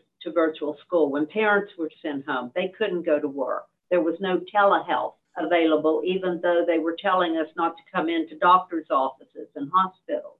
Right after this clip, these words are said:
And so it, it truly magnified what this disparity, so that while our first disparity when A R C was created was a highway system through the mountain. And so now we're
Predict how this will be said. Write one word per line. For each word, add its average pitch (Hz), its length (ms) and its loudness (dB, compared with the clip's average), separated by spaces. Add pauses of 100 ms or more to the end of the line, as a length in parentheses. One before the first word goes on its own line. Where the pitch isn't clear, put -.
(200)
And 170 260 -2
so 185 240 4
it, 170 260 -2 (120)
it 170 200 -2 (140)
truly 175 720 2 (100)
magnified 202 1120 4 (360)
what - 280 2
this - 100 -8 (140)
disparity, 196 800 0 (100)
so 180 160 4
that 165 180 0
while 165 460 6 (140)
our 165 200 4 (160)
first 262 380 8 (420)
disparity 151 880 -4 (100)
when 160 340 -2 (120)
A 175 120 2
R 165 180 2 (100)
C 170 120 -2
was 151 140 -2 (120)
created 185 640 2 (160)
was 156 240 2 (100)
a 156 300 4
highway 220 400 8 (180)
system - 400 -10 (160)
through 175 160 0
the 151 80 0 (140)
mountain. 135 380 -2
And 180 260 -4
so 190 120 4
now 220 380 4
we're 196 240 2